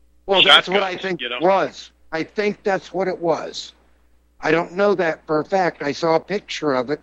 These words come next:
Speaker 1: fairly up close. It was all wrapped in electrical tape, uh, except about two inches at the end of the barrel. I couldn't see how they,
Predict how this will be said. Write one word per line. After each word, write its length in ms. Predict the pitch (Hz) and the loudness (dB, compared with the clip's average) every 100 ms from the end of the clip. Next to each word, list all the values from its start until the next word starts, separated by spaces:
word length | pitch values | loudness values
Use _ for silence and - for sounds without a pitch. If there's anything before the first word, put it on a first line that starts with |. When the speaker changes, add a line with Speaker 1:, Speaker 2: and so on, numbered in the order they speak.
| - | 0
Speaker 1:
fairly 360 | 160 175 180 | 0 2 2
up 180 | 170 - | 2 -2
close. 560 | - 190 175 131 - - _ _ _ _ _ | -2 0 2 -2 -10 -18 _ _ _ _ _
It 60 | 160 | -6
was 180 | 156 143 | -2 2
all 240 | 165 180 | 4 4
wrapped 420 | 180 180 180 - | 4 2 0 -4
in 80 | 175 | -2
electrical 680 | 147 147 190 196 165 - 131 | 2 2 2 -2 -10 -12 -12
tape, 580 | - 127 120 117 131 - - _ _ - _ _ _ | -8 -2 0 0 -6 -18 -20 _ _ -20 _ _ _
uh, 400 | - 143 139 127 123 - | -4 0 2 0 -6 -18
except 420 | 143 - 160 - | -10 -4 -4 -2
about 360 | 151 147 143 - | -2 0 -2 -6
two 280 | 170 180 170 | -4 0 0
inches 340 | 156 160 127 | -2 -8 -10
at 80 | 120 | -6
the 160 | 143 | -2
end 140 | 156 147 | -2 -2
of 100 | 135 | -4
the 80 | 131 | 0
barrel. 520 | 151 165 135 113 113 _ _ _ _ _ _ _ _ | 2 4 2 -2 -8 _ _ _ _ _ _ _ _
I 140 | 131 139 | -4 -4
couldn't 360 | - 208 185 | 0 0 0
see 400 | 156 - 190 180 | -10 -6 -2 0
how 300 | 143 165 170 | 2 2 2
they, 400 | 160 156 151 131 | 2 2 2 -2